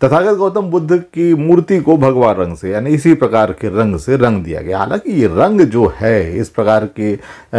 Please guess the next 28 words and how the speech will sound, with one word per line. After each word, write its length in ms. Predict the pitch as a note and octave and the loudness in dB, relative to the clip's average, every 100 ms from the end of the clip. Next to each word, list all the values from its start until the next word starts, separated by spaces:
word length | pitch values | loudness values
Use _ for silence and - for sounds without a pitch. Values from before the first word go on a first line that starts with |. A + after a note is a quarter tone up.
| G#2 G#2 G2 C3+ | 2 2 0 -2
कपड़े 280 | - B2+ A2+ | 0 0 0
पहनना, 800 | G#2 F#2 F#2+ F#2+ G2 F#2+ F#2 | -2 -4 -4 -4 -2 0 -2
किसी 420 | E2 - G#2 - F#2 | -2 -6 -8 -8 -10
को 200 | - F#2+ | -6 -2
लंगोट 560 | G#2+ A#2 D3 F#3+ D#3 | 0 4 6 4 2
पहनते 340 | D#3+ C#3+ C3+ D3 | 0 0 0 0
हुए 200 | C#3 C#3+ | 2 2
भी 120 | C3+ | 2
आपने 260 | A2+ C3+ | 0 -2
देखा 260 | A2 A#2 - | -2 -2 -2
है, 200 | G#3 D4 | -6 -6
बहुत 240 | A#3+ - | -6 -6
सारे 220 | - C3+ C3 | -4 -4 0
लोग 240 | A#2 A#2+ | 0 0
हैं 180 | A#2+ A#2 | -2 -2
जो 160 | A2 | 0
इस 100 | G#2 | -2
प्रकार 320 | - G#2 G2 G2 | 0 0 0 0
के 140 | A2 | -2
लंगोट 380 | F#2+ G#2 A2 - | 0 4 2 2
पहन, 120 | F2+ - - - | -4 -6 -12 0
और 140 | C#3+ | 2
ऐसे 260 | D3 G#3+ F3 | 4 2 0
दृश्य 360 | B2+ G#3 G#3 G3+ | 2 2 2 2
तो 120 | G3 | 4
आपने 440 | E3+ E3+ F3+ E3 | 2 0 -2 -2
मूर्तियों 440 | C3 C3 C3+ E3 D#3+ | 0 -2 0 -2 0
में, 280 | D#3+ C#3 | 0 -2